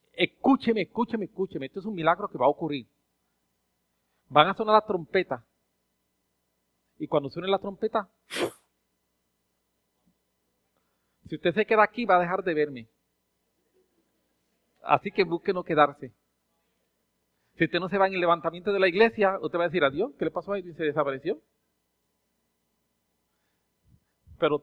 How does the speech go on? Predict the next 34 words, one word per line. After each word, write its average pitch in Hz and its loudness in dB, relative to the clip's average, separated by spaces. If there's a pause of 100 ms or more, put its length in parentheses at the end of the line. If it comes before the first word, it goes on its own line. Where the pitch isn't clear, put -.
(140)
todos 226 4
los 220 4
que 202 -10
estemos 214 -2 (300)
preparados 202 4 (760)
con 165 -4
nuestro 165 -2
corazón 175 2
en 208 -10
el 180 -12
Señor, 220 -6
¡fum!, 269 8 (400)
desaparecemos. 156 6 (1040)
Y 175 4
dice 220 4
la 226 10
Biblia 190 0 (380)
que 185 4
nos 180 2
vamos 226 2
a 254 4
encontrar 220 4
con 196 0
Él. 214 -4 (580)
Y 180 0
mire 254 6
lo 254 6
que 226 2
va 226 8
a 226 6
pasar 233 4
en 226 0
ese 226 -2
momento 220 0